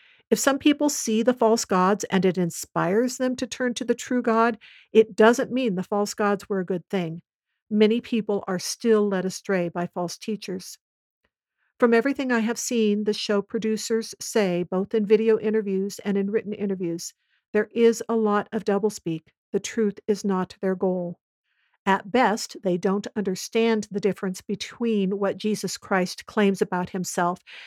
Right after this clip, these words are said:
and what other various pseudo-Christian religions teach. But again, re-, referring back to that video clip about the one producer saying they're staying away from theology, you get the impression they do know there are differences.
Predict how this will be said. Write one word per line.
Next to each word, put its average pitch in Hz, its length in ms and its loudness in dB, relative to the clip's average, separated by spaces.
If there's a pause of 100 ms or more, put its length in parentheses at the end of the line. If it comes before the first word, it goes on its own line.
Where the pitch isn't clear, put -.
(140)
and 214 140 2
what 208 240 2
other 196 240 4
various 185 640 0 (460)
pseudo-Christian 196 880 0
religions 175 560 -2
teach. - 440 -4 (640)
But 175 140 0
again, 185 400 2
re-, 185 220 0 (200)
referring 190 600 0
back 170 260 -2
to - 100 -10
that 175 240 -2
video 190 360 0
clip - 300 -2
about 180 280 -2
the 196 60 -4
one 196 240 0
producer 185 480 -4
saying 180 360 -2
they're 170 140 -6
staying 190 440 0
away 170 220 2
from 165 300 -4
theology, 180 800 2 (460)
you 254 100 2
get 285 220 0
the 247 100 6
impression 190 460 2
they 196 140 4
do 233 220 2
know 175 220 2
there 170 220 -4
are 185 140 -2
differences. 170 680 -6